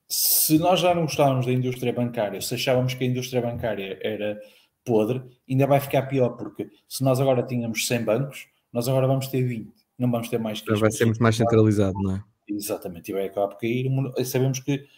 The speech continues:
Speaker 1: no monopólio normalmente, eh, o
Speaker 2: Exato.
Speaker 1: retalho, ou seja, as pessoas, nós os comuns, acabamos sempre por perder dinheiro. Pronto,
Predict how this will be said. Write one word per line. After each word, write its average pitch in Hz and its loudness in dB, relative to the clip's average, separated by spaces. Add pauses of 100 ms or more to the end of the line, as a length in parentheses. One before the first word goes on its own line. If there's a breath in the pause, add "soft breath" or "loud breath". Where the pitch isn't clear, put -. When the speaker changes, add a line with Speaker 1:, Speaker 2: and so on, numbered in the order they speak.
(140 soft breath)
Speaker 1:
no 135 2
monopólio 139 6
normalmente, 127 2
eh, 110 -4 (1400)
o 117 -2
Speaker 2:
Exato. 104 0
Speaker 1:
retalho, 104 2 (460)
ou - -14
seja, 92 -8 (200)
as - -6
pessoas, 98 -8 (240)
nós 104 -4
os - -6
comuns, 95 -12 (300)
acabamos 113 2
sempre - -4
por - -12
perder 92 -6
dinheiro. 82 -14
Pronto, - -20